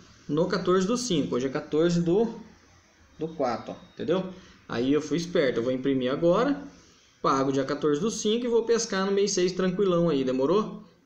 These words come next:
Mas aí também eu já tô com a provisória também, aí já era. Então é isso aí, rapaziada. Tá aí como você tirar aí, as, é, fazer a sua renovação aí da carteirinha de pesca.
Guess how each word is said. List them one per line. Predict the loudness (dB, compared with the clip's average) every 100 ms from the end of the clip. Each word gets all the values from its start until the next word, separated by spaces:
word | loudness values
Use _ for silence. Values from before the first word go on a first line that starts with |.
| _
Mas | -2 0
aí | 2
também | 2 2
eu | 2
já | 0
tô | 0 -2
com |
a | 0
provisória | 0 0 0 0 0 -2
também, | -4 -4 -4
aí | -4 -4
já | -4
era. | -4 -6 -12 -18 _ _
Então | -6
é | -4
isso | -2
aí, | -2
rapaziada. | -2 -2 -4 -4 -4 -8 -18 -20 _ _
Tá | -4
aí | -2 -2
como | -2 -2 -2
você | -2 -4
tirar | -4 -2 0
aí, | 0 0 0
as, | -4 -8
é, | -8 -8
fazer | -6 -6 -4
a | -6
sua | -4 -4
renovação | -2 -4 -2 -4 -4 -6
aí | -6
da | -6 -6 -8 -16 -20 _ -20 -12
carteirinha | -10 -8 -8 -6
de | -8
pesca. | -4 -4 -4 -8